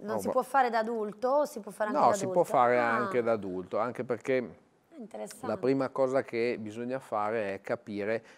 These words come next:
Speaker 2: quale ceppo di papillomavirus,
Speaker 1: Mm.
Speaker 2: eh, è presente, perché ce ne sono tanti e oggi abbiamo a disposizione delle analisi che ci possono dire esattamente
Speaker 1: Quale?
Speaker 2: qual è il virus, eh, verso cui ci troviamo di fronte e poi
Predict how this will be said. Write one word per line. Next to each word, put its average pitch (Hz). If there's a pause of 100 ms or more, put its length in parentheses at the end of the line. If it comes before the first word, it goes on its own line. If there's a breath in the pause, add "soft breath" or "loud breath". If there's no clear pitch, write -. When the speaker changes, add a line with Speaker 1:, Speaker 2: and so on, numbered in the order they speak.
(160 loud breath)
Speaker 2:
quale 120
ceppo -
di 82
papillomavirus, 92
Speaker 1:
Mm. 95
Speaker 2:
eh, 85
è -
presente, 78
perché -
ce -
ne 95
sono 101
tanti 101 (320 loud breath)
e -
oggi 110
abbiamo 101
a -
disposizione 110
delle 90
analisi 98
che -
ci -
possono 120
dire 101
esattamente 113
Speaker 1:
Quale? 240
Speaker 2:
qual 123
è 117
il 95
virus, 107 (400 loud breath)
eh, 87
verso 92
cui -
ci -
troviamo 104
di 180
fronte 98
e 247
poi 98